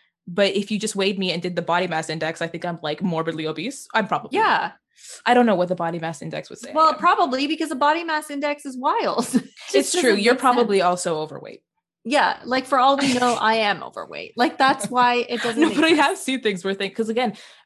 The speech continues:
Speaker 1: uh, people who have, like, a lot of muscle, if they do those tests and they're s-,
Speaker 2: They're
Speaker 1: super
Speaker 2: considered
Speaker 1: skinny, skinny,
Speaker 2: overweight.
Speaker 1: they're, like,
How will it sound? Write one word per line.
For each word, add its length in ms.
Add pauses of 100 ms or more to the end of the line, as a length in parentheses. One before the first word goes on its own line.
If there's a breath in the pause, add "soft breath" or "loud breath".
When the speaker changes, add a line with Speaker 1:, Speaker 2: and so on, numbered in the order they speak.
(140)
Speaker 1:
uh, 80
people 380
who 220
have, 360
like, 160
a 40
lot 180
of 80
muscle, 260
if 140
they 80
do 220
those 180
tests 560 (580)
and 140
they're 80
s-, 220
Speaker 2:
They're 160
Speaker 1:
super 40
Speaker 2:
considered 420
Speaker 1:
skinny, 200
skinny, 80
Speaker 2:
overweight. 480
Speaker 1:
they're, 160
like, 280